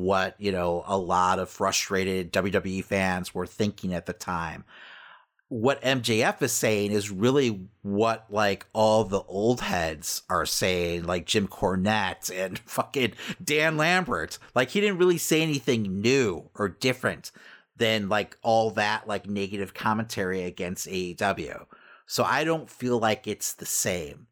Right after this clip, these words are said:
And like I said, like, if it's not used to rally the audience against M J F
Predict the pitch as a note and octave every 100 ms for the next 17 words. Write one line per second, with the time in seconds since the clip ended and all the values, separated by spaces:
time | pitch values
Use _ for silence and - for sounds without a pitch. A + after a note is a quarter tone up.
0 | - D#3+ F3 E3+ G3 B2 B2+ C3+ E3 -
1 | E3+ F#3 A2+ D3 G3+ - - A#2+ F2+ G#2
2 | C3 C#3+ C3+ B2 - _ _ _ _ _
3 | _ - A#2+ B2 - A2+ C#3+ C3 A#2+ B2
4 | B2 A#2 B2+ A#2+ A2+ G#2+ D3+ F#2+ - -